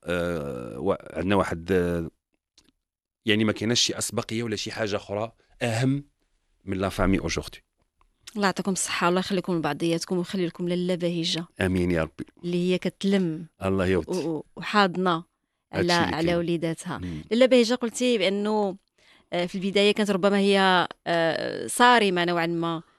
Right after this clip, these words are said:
Speaker 2: بالمقارنه مع الوالد رحمه الله. آه، كيفاش كنتو ك-، نتوم، آه، وانتم صغار، كنتو كتفهموا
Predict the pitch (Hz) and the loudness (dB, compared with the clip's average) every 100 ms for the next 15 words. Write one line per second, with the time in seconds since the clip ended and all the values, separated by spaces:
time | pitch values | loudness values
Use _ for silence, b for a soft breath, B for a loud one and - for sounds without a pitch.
0 | - 180 185 - 185 180 175 165 170 170 | -8 -2 -2 0 0 0 0 0 0 -2
1 | 170 - 196 165 160 165 208 247 208 b | -2 -6 -4 -4 -2 0 2 2 0 b
2 | b b b b 170 175 175 175 165 - | b b b b 0 2 2 0 -4 -12
3 | _ _ _ _ _ - 269 262 269 247 | _ _ _ _ _ -2 0 4 2 2
4 | - - 214 202 247 269 262 240 _ _ | -4 -2 0 2 4 6 4 -2 _ _
5 | _ _ - 185 190 185 185 180 175 170 | _ _ -2 4 6 6 4 4 4 2
6 | - - _ _ _ _ - 208 220 226 | 0 -10 _ _ _ _ -4 -2 4 2
7 | - 175 165 156 _ - 190 220 214 190 | 4 2 2 2 _ -8 -4 -2 2 4
8 | 180 214 247 | 6 6 6